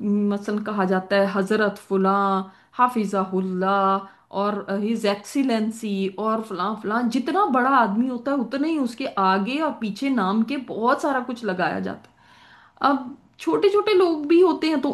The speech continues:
उनके नाम के आगे भी साहिब या साहिबा लगाया जाता है, अ, मोहतरम फलां, अ, और इस तरह की चीज़ें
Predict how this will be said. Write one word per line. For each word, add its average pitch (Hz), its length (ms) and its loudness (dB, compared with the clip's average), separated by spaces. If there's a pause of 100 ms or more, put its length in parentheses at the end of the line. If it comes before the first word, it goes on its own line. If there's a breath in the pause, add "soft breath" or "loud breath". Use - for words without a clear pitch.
उनके 254 280 4
नाम 240 280 6
के 262 80 -2
आगे 233 200 2
भी 254 160 0
साहिब 226 420 0
या 269 140 0
साहिबा 190 440 -2
लगाया 196 360 -2
जाता 190 280 -8
है, 202 60 -10 (400 loud breath)
अ, 196 640 2
मोहतरम 226 600 4
फलां, 208 560 2 (400 loud breath)
अ, 185 100 0 (440)
और 208 840 -4
इस 330 160 -4
तरह 359 220 2
की 302 140 0
चीज़ें 233 360 -2